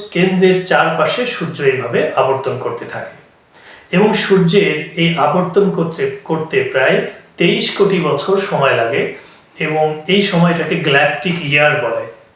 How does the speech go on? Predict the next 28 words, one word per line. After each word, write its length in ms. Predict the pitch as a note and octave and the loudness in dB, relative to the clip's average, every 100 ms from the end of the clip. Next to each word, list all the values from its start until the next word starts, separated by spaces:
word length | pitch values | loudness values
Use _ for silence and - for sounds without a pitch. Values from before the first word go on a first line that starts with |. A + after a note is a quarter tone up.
| _ | _
তেইশ 240 | C#3+ D3+ - | -6 -6 -6
কোটি 240 | C3+ - | -8 -6
বছর 280 | B2 B2 C#3 | -4 -6 -8
সময় 340 | - B2 A#2 | -6 -4 -2
লাগে 360 | A2+ - A#2+ - _ _ _ _ _ _ _ _ - - - - - | -4 -8 -16 -20 _ _ _ _ _ _ _ _ -20 -20 -20 -20 -4
এবং 380 | E3+ G3 G3+ - - - - | 2 4 2 -4 -18 -20 -2
এই 160 | E3+ | 2
সৌরজগৎ 760 | E3+ F3 G3+ A#3+ G#3+ F#3+ G#3+ - | 2 4 4 6 4 4 2 -2
হতে 360 | F3+ E3+ C3 B2 - - - _ _ _ _ _ _ _ _ _ _ - | -4 -2 0 0 -4 -10 -20 _ _ _ _ _ _ _ _ _ _ -10
এই 60 | |
যে, 80 | D#3 | -6
যে 140 | D3+ D3 | -6 -4
মিল্কি 400 | D3 E3 G3 G3 | -2 0 0 2
ওয়ে 140 | F3+ D#3+ | 4 4
গ্যালাক্সি, 500 | C3+ C3 C#3 - G3+ | 2 0 0 -4 -8
এটার 360 | G3+ - D#3+ | -8 -2 -2
দূরত্ব 380 | D#3 E3 E3 D#3+ | 0 -2 -2 -4
প্রায় 460 | C#3+ C3+ C#3 - - - - _ _ _ _ | -2 0 2 0 -2 -10 -20 _ _ _ _
ছাব্বিশ 600 | - C#3+ C#3+ G3+ G3+ - | -2 0 2 2 2 0
হাজার 720 | - C3+ E3+ G3 - - - _ _ | -4 0 2 2 0 -8 -18 _ _
আলোকবর্ষ। 520 | C3+ B2 A#2 - G#2+ - - - - - - F3 | 0 2 0 -4 -8 -8 -12 -20 -20 -20 -12 0
এবং 220 | F3+ G3 | 2 2
সূর্য 400 | - G3 F3 G3 | 2 2 2 2
যে 100 | G#3 | 2
এই 180 | F#3+ E3+ | 2 2
গ্যালাক্সির 500 | E3 E3+ - G3 - | 2 2 0 -2 2
চারপাশে 440 | D#3 D3+ D#3 E3 | 0 2 -2 0
আবর্তন 440 | C3+ - D3+ D#3+ | 0 0 -2 -4